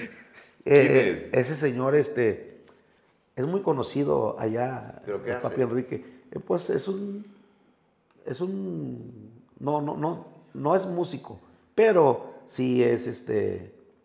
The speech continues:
Speaker 1: se dedica al medio.
Speaker 2: Ok.
Speaker 1: Eh, eh,
Speaker 2: ¿Un programador?
Speaker 1: graba,
Speaker 2: Ah.
Speaker 1: graba, ¿me entiendes?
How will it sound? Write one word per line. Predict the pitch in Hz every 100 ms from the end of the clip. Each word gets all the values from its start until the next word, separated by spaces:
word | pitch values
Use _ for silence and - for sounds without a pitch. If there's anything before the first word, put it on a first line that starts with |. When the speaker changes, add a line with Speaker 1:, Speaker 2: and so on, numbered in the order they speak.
| _ _
Speaker 1:
se | - -
dedica | 120 113 123 123
al | 135 131
medio. | 131 131 127 120 113 - - -
Speaker 2:
Ok. | - 69 -
Speaker 1:
Eh, | 80 78 85 -
eh, | 120 120 113 - 117
Speaker 2:
¿Un | 120
programador? | 131 131 120 123
Speaker 1:
graba, | 127 127 139 135 127 123 123 120 120 120 123 113
Speaker 2:
Ah. | 80 127 120 - -
Speaker 1:
graba, | 120 117 120 127 120 110 107 104 104 _ _ _ _ _
¿me | 117
entiendes? | 110 131 123 117 -